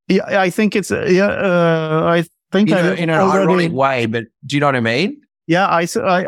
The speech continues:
Speaker 1: I think that's one of my more popular tweets, like, uh, "Calling Bitcoin money is degrading to Bitcoin." Uh,
Speaker 2: <laughs> Is that what you
Speaker 1: <laughs>
Speaker 2: said?
Speaker 1: yeah.
Speaker 2: Well, that's
Speaker 1: Yeah.
Speaker 2: why, yes. It, it will, based
Speaker 1: Because
Speaker 2: on
Speaker 1: I
Speaker 2: what you're
Speaker 1: think it
Speaker 2: saying.
Speaker 1: is.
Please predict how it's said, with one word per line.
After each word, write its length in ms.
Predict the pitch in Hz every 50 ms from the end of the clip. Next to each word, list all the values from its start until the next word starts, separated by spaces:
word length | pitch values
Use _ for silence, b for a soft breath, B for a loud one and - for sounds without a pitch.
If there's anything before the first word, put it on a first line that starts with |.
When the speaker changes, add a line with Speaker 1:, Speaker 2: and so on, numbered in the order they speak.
| 196 185
Speaker 1:
I 40 | 180
think 200 | 170 220 220 208
that's 200 | 214 208 190 -
one 160 | - 190 190 180
of 40 | 180
my 100 | 180 175
more 280 | 170 170 175 170 165
popular 560 | 160 - - 180 165 - - 160 151 156 156 131
tweets, 520 | - - - 180 165 131 - - - -
like, 280 | 151 139 135 135 131 -
uh, 120 | 156 147 117
"Calling 360 | - - 160 151 147 147 143
Bitcoin 360 | 135 143 135 - - 143 127
money 300 | 127 131 131 127 127 123
is 120 | 117 117 113
degrading 520 | - 123 104 123 123 120 113 120 117 113
to 80 | 104 113
Bitcoin." 460 | 107 117 110 - - - 98 95 104 107 - B B B B B B B B -
Uh, 300 | 131 127 139 160 156 156
Speaker 2:
<laughs> 20 | - -
Is 140 | 196 -
that 120 | - 196 208
what 80 | 233 208
you 80 | 196
Speaker 1:
<laughs> 120 | - 262 226
Speaker 2:
said? 220 | 214 - 135 175 185
Speaker 1:
yeah. 180 | 160 - - - - 190
Speaker 2:
Well, 120 | 180 175 170
that's 240 | 180 170 139 - -
Speaker 1:
Yeah. 60 | -
Speaker 2:
why, 300 | - 202 185 165 135 147
yes. 400 | 156 156 165 147 120 120 - - -
It, 220 | 135 143 135 - -
it 160 | 160 151 -
will, 220 | 175 180 175 160 123 - - - _ _ _ _ - -
based 220 | 170 190 180 208 226
Speaker 1:
Because 80 | 233 208
Speaker 2:
on 80 | 180
Speaker 1:
I 80 | 226 208
Speaker 2:
what 100 | 165 165
you're 100 | 214 208 214
Speaker 1:
think 100 | 214 -
it 20 | 202
Speaker 2:
saying. 260 | 180 175 180 190 220
Speaker 1:
is. 260 | 220 220 - - -